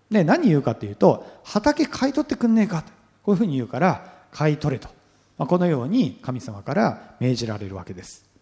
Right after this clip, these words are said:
まあ、これ非常に不思議なことなんですね。変な話なんです。で、まずですね、このアナトトの町は、えー、今いるエルサレムの都から北に四キロほどです。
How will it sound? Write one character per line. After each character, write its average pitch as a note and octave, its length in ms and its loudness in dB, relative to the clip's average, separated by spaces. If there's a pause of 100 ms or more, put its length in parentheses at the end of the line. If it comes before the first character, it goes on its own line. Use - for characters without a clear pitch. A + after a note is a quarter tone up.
(500)
ま D3 60 -2
あ、 - 20 -12
こ E3+ 100 6
れ C#3 40 4
非 B2+ 160 -4
常 B3+ 220 4
に A#3+ 300 2
不 - 100 -6
思 A3+ 180 -6
議 A#3+ 80 0
な B3 120 2
こ A3+ 100 -2
と G#3+ 320 2
な G#2+ 80 -10
ん G2+ 60 -14
で - 60 -18
す - 100 -10
ね。 - 420 -4
変 A3 140 -4
な C4 100 -2
話 C3 300 -6
な D3 60 0
ん A2+ 100 -4
で G2 60 -14
す。 - 180 -12 (680)
で、 G3 60 -2
ま C#4+ 100 4
ず C4 100 -4
で F#3+ 80 4
す - 80 -4
ね、 C3+ 120 -2
こ D#3 100 -4
の D3 140 -2
ア F3+ 80 2
ナ C#4 140 0
ト - 100 -10
ト D4 120 -2
の D4 80 0
町 C4 260 0
は、 D3 420 0 (200)
え C#3 80 -4
ー、 D3+ 80 -4
今 B3 240 4
い D3 180 -2
る F3+ 260 2
エ D#3 100 4
ル A#3+ 120 0
サ C4 180 0
レ A#3+ 100 2
ム C3+ 120 -4
の A2+ 120 -8
都 C3 340 -4
か A#2+ 140 -6
ら C#3 280 -2 (280)
北 - 220 0
に A#3 160 0
四 G#3 180 0
キ A3 120 -4
ロ G3 80 0
ほ E3+ 100 -4
ど F3 100 -4
で A2+ 120 -10
す。 - 200 -20